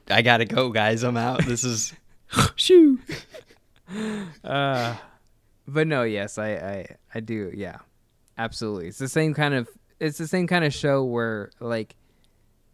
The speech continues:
Speaker 2: not to say that Doom Patrol gets, like, political.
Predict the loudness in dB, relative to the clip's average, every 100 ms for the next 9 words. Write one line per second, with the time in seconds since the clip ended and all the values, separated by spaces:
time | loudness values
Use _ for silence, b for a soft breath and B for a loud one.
0 | _ _ _ _ _ _ _ _ _ -4
1 | -4 -4 -2 0 0 -2 -4 -6 -6 -4
2 | -4 -4 -8 -8 -10 -10 -8 -6 -6 -6
3 | -6 -6